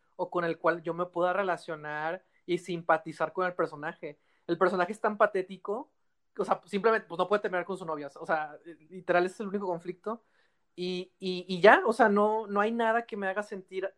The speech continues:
eh, a favor de él. Me cae mal porque sé que representa perfectamente al director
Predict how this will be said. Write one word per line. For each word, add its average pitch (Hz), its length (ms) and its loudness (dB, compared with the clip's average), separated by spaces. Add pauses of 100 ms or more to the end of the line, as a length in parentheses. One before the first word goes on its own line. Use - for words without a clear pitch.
eh, 156 640 -10 (140)
a 175 120 -4
favor 175 400 4
de 165 340 -2
él. 233 180 -10 (520)
Me 175 200 -4
cae 196 240 2
mal 208 240 -2
porque 214 240 -4
sé - 160 -10
que 196 100 -12
representa 180 540 -8
perfectamente 175 760 -6
al 185 100 -2
director 156 600 -6